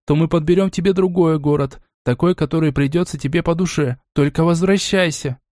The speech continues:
«Бабушка, спасибо тебе и императрице тоже.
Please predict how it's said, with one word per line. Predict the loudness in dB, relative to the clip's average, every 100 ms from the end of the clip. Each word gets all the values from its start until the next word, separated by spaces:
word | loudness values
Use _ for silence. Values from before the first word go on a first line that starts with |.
| _ _
«Бабушка, | -4 2 4 4 2 -4 -6 -10
спасибо | -4 -2 0 0 0 0
тебе | 0 0 2 2
и | 4 4 4
императрице | 2 2 2 0 -2 -4 -4 -2
тоже. | 0 0 0 -6